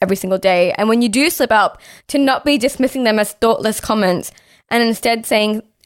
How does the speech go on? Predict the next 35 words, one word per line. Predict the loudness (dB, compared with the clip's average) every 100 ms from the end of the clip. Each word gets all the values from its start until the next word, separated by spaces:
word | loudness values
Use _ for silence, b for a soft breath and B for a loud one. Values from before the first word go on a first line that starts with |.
| _
an | -2
apology | 0 2 2 2 -2 0
where | 2
it's | 2 0
like, | 0 0 -2 B B B
"Yeah, | 0 2
I | 2 0
realize | 2 4 4 2
now | 0 2 2
that | 0 -4
these | 0 0 0 0
were | 2
the, | 2
you | 2 0 0
know, | 0
implications | 0 -2 -2 0 0 0 -2
of | 0
what | 2
I | 2
said, | 0 0 0
and | 0
that's | -4 -2
really | 0 0
fucked | 0 -2 0
up. | -2 -2 _ _ _
It's | -6 -4
fucked | -2 -2
up | -2 0
that | 0
I | 0
had | -2 -2
that | -2 0
thought, | 2 2 0 b b b _ _ -4
and | 0 2 0
I'm, | 0 0 -2